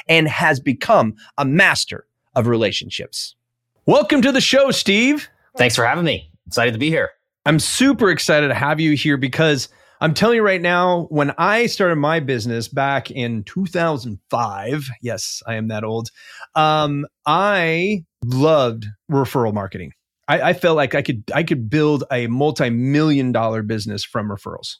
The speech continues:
Speaker 1: for sure. And if not, then I compounded it with word of mouth marketing. And I got introduced. Have you ever heard of this thing called,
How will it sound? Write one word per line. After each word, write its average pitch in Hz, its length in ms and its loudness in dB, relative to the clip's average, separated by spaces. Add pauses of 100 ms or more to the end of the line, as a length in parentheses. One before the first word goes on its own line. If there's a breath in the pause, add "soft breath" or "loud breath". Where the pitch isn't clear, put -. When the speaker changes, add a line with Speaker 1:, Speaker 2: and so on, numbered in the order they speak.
(360)
Speaker 1:
for 135 100 -2
sure. - 320 -6 (260)
And 143 220 2
if 151 160 -2
not, 175 320 2 (320)
then 143 140 0
I 135 100 0
compounded 131 560 -2
it 120 140 -2
with 120 340 0 (300)
word 151 160 4
of 139 40 2
mouth 120 220 0
marketing. 98 440 -6 (200)
And 139 120 2
I 156 40 4
got 170 140 4
introduced. 175 420 0
Have 151 160 -2
you 220 80 0
ever 277 160 0
heard 233 180 -2
of 240 60 0
this 196 220 0
thing 185 120 2
called, 139 380 0